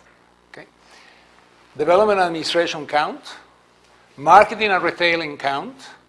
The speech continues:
and the final assembly of product in a country does not necessarily imply that the product was really made there. Outsourcing and offshoring.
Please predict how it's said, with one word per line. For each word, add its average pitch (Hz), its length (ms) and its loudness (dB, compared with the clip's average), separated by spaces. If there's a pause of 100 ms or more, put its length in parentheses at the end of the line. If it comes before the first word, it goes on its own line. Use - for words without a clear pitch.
(800)
and 147 140 -10
the 151 40 -4
final 185 360 2
assembly 170 380 -2
of 143 120 -8
product 156 300 -2
in 143 80 -8
a 131 60 -10
country 147 420 -4
does 135 240 -4
not 139 180 -8
necessarily 156 480 -4
imply 131 420 -2 (360)
that 139 100 -6
the 139 80 -4
product 143 320 0
was 135 260 -4
really 135 220 -6
made 123 300 -12 (260)
there. 117 240 -12 (840)
Outsourcing 135 680 -8 (320)
and 123 140 -10
offshoring. 104 500 -12